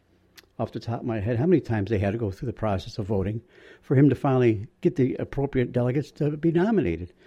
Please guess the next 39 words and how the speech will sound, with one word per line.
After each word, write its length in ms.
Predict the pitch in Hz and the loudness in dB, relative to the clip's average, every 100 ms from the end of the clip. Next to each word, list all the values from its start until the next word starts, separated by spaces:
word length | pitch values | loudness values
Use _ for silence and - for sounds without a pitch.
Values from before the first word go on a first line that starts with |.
| - - | -20 -20
So 180 | - 190 | -4 0
this 200 | 214 220 | 0 2
isn't 500 | 277 254 220 - - _ - | 2 2 0 -4 -20 _ -14
something 500 | 151 202 190 165 147 | -2 0 4 4 6
new. 380 | 151 165 113 - - - _ _ _ _ _ _ _ | 8 8 8 0 -14 -20 _ _ _ _ _ _ _
Um, 420 | - 117 - - 127 _ _ _ _ | -10 -8 -6 -8 -12 _ _ _ _
it 120 | - | -4
might 140 | 123 123 | 0 4
be 100 | 143 | 6
old, 340 | 196 143 151 | 6 4 2
but 120 | 113 | -2
it 60 | 107 | 0
has 220 | 147 139 - | -2 -4 -10
something 360 | - 117 151 147 | -4 -2 0 2
new. 240 | 180 95 | 4 4
I 80 | 98 | 2
think 160 | 135 135 | -2 2
Reagan 380 | 156 170 135 | 2 4 2
and 220 | 127 104 101 | 2 0 0
Ford 260 | 190 185 | 0 2
did 140 | 139 110 | 2 0
it 120 | 107 | 0
as 120 | 110 | 0
well, 240 | 160 147 113 | 0 0 0
but 120 | 120 | -4
Ford 300 | - 160 139 | -2 -2 0
got 160 | 131 | -2
it 100 | 131 | -2
on 160 | 123 120 | -2 -2
the 160 | 92 92 _ - _ | -2 -4 _ -20 _
second 400 | - - 147 98 | -6 -2 0 -2
ballot. 320 | 87 76 78 - _ _ _ - - _ | -4 -8 -10 -16 _ _ _ -20 -20 _
But 280 | - - - _ _ | -8 -8 -10 _ _
this 240 | 127 160 208 | -10 -8 -4
is 100 | 147 | -2
nothing 320 | 156 - 139 | 0 0 0
new. 260 | 147 - 104 _ | 0 -4 -10 _
So 400 | - 127 104 - - _ | -8 -6 -6 -8 -14 _
don't 240 | - 330 | -2 -2